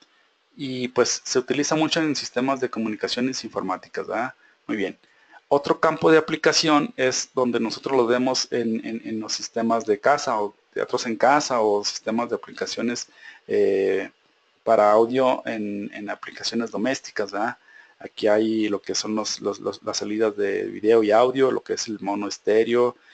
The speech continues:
eh, el R C A es un conector que, que va usado en equipos audiovisuales.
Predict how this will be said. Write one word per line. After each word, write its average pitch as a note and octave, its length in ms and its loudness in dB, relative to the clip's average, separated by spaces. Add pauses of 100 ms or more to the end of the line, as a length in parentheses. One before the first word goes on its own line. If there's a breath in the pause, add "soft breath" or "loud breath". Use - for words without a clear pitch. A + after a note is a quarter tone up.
(180 soft breath)
eh, G2+ 300 -2
el G2+ 80 0
R A2+ 260 6
C A2 220 4
A C3 320 6
es - 140 -4
un A#2+ 80 -4
conector A2+ 600 0
que, G#2 320 0 (280 soft breath)
que G2 180 0
va G2+ 120 2
usado A2 420 4
en A2 100 -2
equipos - 540 -4
audiovisuales. A2+ 1080 2